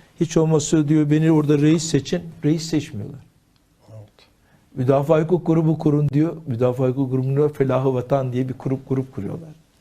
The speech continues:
Speaker 2: Evet.
Speaker 1: Yani parti meselesinde de, e, yan çiziyorlar. Ama ne oldu? Tarih eninde sonunda geliyor. Atatürk'ü Ankara'da buluyor ve yirmi üç Nisan bin dokuz yüz yirmide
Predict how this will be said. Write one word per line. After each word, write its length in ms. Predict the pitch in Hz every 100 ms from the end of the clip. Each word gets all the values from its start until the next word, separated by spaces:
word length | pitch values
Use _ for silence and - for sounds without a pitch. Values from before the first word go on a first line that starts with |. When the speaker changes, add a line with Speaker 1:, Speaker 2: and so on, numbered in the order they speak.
| _ _ _ _ _ _ _
Speaker 2:
Evet. 100 | - 110 -
Speaker 1:
Yani 140 | 101 - 95 - -
parti 320 | - 110 110
meselesinde 720 | 127 107 117 110 - 120 110 107
de, 100 | - - - - - - - -
e, 120 | -
yan 180 | 107 104
çiziyorlar. 640 | 104 101 92 95 104 180 175 -
Ama 320 | 143 160 160 - - 160
ne 60 |
oldu? 400 | 151 123 127 160 160 - - - _
Tarih 460 | - 127 127 131 160 143
eninde 320 | 135 131 123 127
sonunda 480 | - 139 113 110
geliyor. 500 | 139 135 120 110 131
Atatürk'ü 760 | 139 - 117 - 113 110 156 - - -
Ankara'da 680 | 123 113 - 107 107 127 127
buluyor 600 | 113 104 104 156 - 135
ve 200 | 139 - _ _ _ _ _ -
yirmi 240 | 131 123
üç 160 | 107 -
Nisan 320 | 104 110 117
bin 120 | 117
dokuz 280 | 110 107 101
yüz 80 | 95
yirmide 480 | 95 98 98 139